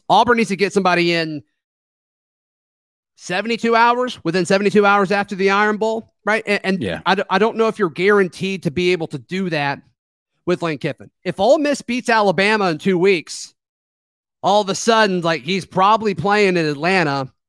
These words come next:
Speaker 1: the week after the Iron Bowl. And
Speaker 2: Right.
Speaker 1: so it's like, is he gonna do that to his team if he fo-, if he's focused on that? So I think that's, to me, is the biggest concern, is the timing element.
Speaker 2: Yeah, I mean, I think, uh, I mean, you mentioned the money portion of it. I think that there,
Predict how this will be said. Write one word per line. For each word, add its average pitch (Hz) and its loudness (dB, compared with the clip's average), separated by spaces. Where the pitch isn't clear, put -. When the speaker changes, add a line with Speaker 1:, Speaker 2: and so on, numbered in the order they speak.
Speaker 1:
the 165 0
week 180 0
after 196 0
the 147 -2
Iron 127 -4
Bowl. 120 -8
And 156 -2
Speaker 2:
Right. 170 2
Speaker 1:
so 156 0
it's - -8
like, 151 -4
is 160 -6
he 185 -6
gonna 175 0
do 185 0
that 170 -2
to 170 -2
his 139 -10
team 160 -4
if 139 -16
he 147 -8
fo-, - -8
if 180 -2
he's 143 -10
focused 170 0
on 127 -4
that? 117 -8
So 143 -2
I 185 0
think 233 -2
that's, 196 0
to 202 2
me, 175 2
is 151 2
the 156 -2
biggest 143 0
concern, 127 0
is 170 -2
the 160 -6
timing 151 0
element. 117 -10
Speaker 2:
Yeah, 196 0
I 147 0
mean, 147 2
I 131 0
think, - 0
uh, 131 2
I 123 0
mean, 117 2
you 127 4
mentioned 110 0
the 90 -2
money 90 -2
portion 90 -2
of 87 -2
it. - -2
I 110 -2
think 147 -2
that 104 -6
there, 101 -2